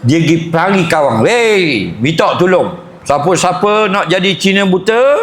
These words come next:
aku wis seribu. Sehari je buat kerja." Mana? Mu nikah dengan janda aku, talak tiga kemarin,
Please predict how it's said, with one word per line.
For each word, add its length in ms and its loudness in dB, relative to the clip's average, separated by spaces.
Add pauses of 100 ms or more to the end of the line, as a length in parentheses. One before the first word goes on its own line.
(680)
aku 320 0
wis 160 0
seribu. 400 0 (720)
Sehari 480 0
je 80 2
buat 240 0
kerja." 320 0
Mana? 400 0 (480)
Mu 240 2
nikah 400 0
dengan 160 0
janda 400 0
aku, 400 0
talak 400 0
tiga 260 2
kemarin, 540 0